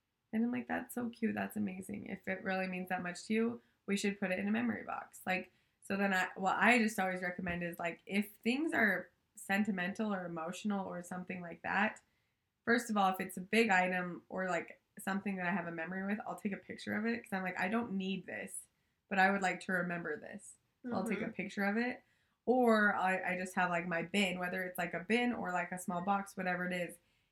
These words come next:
Speaker 1: and I just put things that are sentimental or meaningful or, like, I have emotional connection to, I have it in that bin.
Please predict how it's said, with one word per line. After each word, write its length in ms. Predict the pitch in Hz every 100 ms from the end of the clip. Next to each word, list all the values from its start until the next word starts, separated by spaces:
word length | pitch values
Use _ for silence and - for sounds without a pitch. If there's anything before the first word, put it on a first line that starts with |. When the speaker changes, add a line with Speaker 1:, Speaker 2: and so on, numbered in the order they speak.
| _ -
Speaker 1:
and 100 | 180
I 160 | 180
just 200 | 185 185
put 180 | 196 -
things 240 | 214 226 208
that 120 | 196
are 100 | 185
sentimental 720 | 185 185 196 196 170 185 208
or 180 | 202 180
meaningful 480 | 185 190 202 202 208
or, 240 | 190 180 180 -
like, 220 | 175 175
I 80 | -
have 160 | 175 175
emotional 420 | 175 170 175 190
connection 360 | 202 202 - 214
to, 220 | 226 226 _ _ -
I 80 | 190
have 260 | 208 185 180
it 220 | 175 - _ _ _ -
in 220 | 185 185
that 220 | 180 175
bin. 300 | 170 - 196